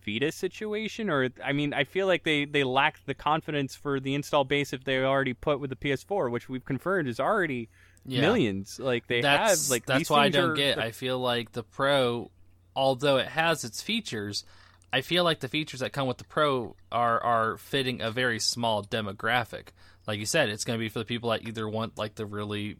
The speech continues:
Speaker 2: more processing power to handle their V R experience, or they want it 'cause they have the four K capabilities. Even still, the Pro still doesn't put out native four K. It's still an up-resed resolution, so you're really not getting,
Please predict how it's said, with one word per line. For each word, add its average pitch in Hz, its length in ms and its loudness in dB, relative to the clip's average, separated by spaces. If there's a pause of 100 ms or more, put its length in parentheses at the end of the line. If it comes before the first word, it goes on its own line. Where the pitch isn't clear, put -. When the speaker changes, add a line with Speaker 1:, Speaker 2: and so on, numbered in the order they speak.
Speaker 2:
more 107 340 -4
processing 113 500 -4
power 110 300 0
to 104 80 -4
handle 110 240 -6
their 104 180 -6
V 104 220 -4
R 107 160 0
experience, 175 540 -8 (360)
or 143 140 0
they 139 80 4
want 135 180 2
it 127 40 -4
'cause 123 100 -10
they 127 140 2
have 120 240 4
the 117 200 0
four 110 280 -2
K 107 260 -4
capabilities. 110 840 -6
Even 156 300 -2
still, 156 380 0
the 107 100 -6
Pro 151 320 -4
still 156 400 -4
doesn't 110 320 -6
put 110 160 -6
out 104 220 -2
native 104 320 -2
four 104 260 -6
K. 135 380 -6 (520)
It's 120 140 -4
still 131 220 2
an 113 60 0
up-resed 107 580 -2
resolution, 107 800 -6
so 113 440 -2
you're 117 180 -8
really 135 180 -2
not 110 340 -2
getting, 110 360 -4